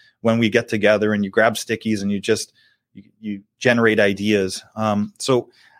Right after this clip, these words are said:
I actually, one of the questions I wanted to ask you was actually, how do you go about generating ideas and keeping your marketing fresh and, um, getting your, your brands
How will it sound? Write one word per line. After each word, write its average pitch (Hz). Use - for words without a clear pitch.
I 147
actually, 151
one 127
of 139
the 123
questions 135
I 107
wanted 107
to 104
ask 95
you 104
was 98
actually, 117
how 131
do 165
you 180
go 135
about 101
generating 104
ideas 101
and 101
keeping 107
your 107
marketing 104
fresh 104
and, 98
um, 101
getting 107
your, 101
your 110
brands 110